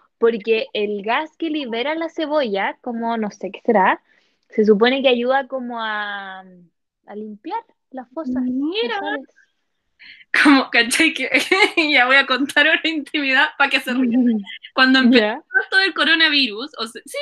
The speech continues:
Speaker 2: más o menos, eh, como que un día yo llego a ducharme, <laughs> y me abro la ducha, y era una selva.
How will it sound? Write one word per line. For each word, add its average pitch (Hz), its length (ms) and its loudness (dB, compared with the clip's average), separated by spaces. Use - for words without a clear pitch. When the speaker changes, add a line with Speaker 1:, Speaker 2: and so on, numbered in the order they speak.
Speaker 2:
más 359 160 4
o - 20 0
menos, 262 240 0
eh, 262 580 4
como 285 180 4
que - 120 0
un 294 120 6
día 302 220 0
yo 285 180 -2
llego 294 340 0
a 359 60 2
ducharme, 320 760 0
<laughs> - 400 -20
y - 160 -12
me 285 160 -2
abro 381 300 0
la 359 200 2
ducha, 381 440 -4
y 262 80 2
era 311 100 6
una 339 160 6
selva. 254 580 0